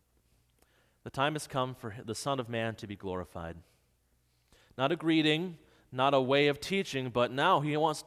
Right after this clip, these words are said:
he talks about himself. A strange thing that it may seem, but it really is true. The Son of Man is going to be glorified.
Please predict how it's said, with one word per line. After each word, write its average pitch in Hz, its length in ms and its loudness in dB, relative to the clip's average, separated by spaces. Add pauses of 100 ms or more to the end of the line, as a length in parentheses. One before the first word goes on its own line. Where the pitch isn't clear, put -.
(100)
he 139 80 -8
talks 147 300 -2
about 135 180 0
himself. 127 640 -8 (1120)
A 160 80 -2
strange 226 320 4
thing 214 220 4
that 170 100 2
it 147 120 4
may 147 120 4
seem, 156 460 2
but 135 300 6
it 131 100 -2
really 156 400 4
is 131 440 0 (120)
true. 123 400 -4 (760)
The 127 80 -4
Son 180 200 2
of 151 80 2
Man 160 220 4
is 135 80 0
going 139 200 -2
to 127 40 -6
be 117 80 -4
glorified. 110 640 -2